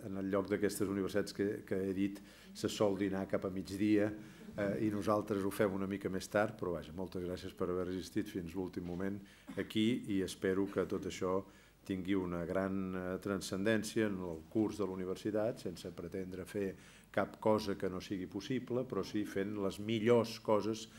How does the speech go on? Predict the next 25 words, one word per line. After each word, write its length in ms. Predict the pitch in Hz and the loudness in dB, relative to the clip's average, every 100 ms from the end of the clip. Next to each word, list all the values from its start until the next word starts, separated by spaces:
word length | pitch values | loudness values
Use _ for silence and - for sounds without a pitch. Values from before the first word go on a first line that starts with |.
| - - | -16 -8
que 80 | - | -6
som 200 | - 101 | -2 -2
capaços 460 | 92 101 95 98 87 | 2 2 2 0 0
de 100 | 87 | -2
fer. 220 | - 98 107 - - - - - _ | 2 2 0 -6 -20 -20 -20 -20 _
Eh, 240 | 104 90 85 | -4 -2 -2
per 200 | - 90 | 0 0
això 280 | 85 95 92 | 0 0 0
crec 220 | - 92 - | 0 -2 -2
que 80 | |
estem 320 | 85 - 85 80 76 71 71 - - 90 | -6 -4 -6 -6 -10 -12 -16 -20 -18 -8
molt 220 | 92 85 | -4 -2
ben 240 | 85 87 78 76 71 - - - | 0 -2 -4 -12 -16 -18 -20 -8
acompanyats 720 | 104 - 101 101 92 104 87 | -6 -2 -2 -2 -2 -2 -2
els 140 | 92 85 | -4 -4
uns 140 | 92 82 | -6 -6
als 160 | 82 | -8
altres. 220 | 78 71 - | -10 -12 -8
Crec 140 | 92 | -8
que 80 | 101 | -6
ens 100 | 92 | -8
fem 260 | - 107 95 - - - | 0 0 0 -8 -20 -6
una 180 | 110 101 | -2 2
bona 240 | 107 107 107 | 4 4 2
companyia 640 | 113 101 104 95 101 107 | 0 0 -2 0 0 0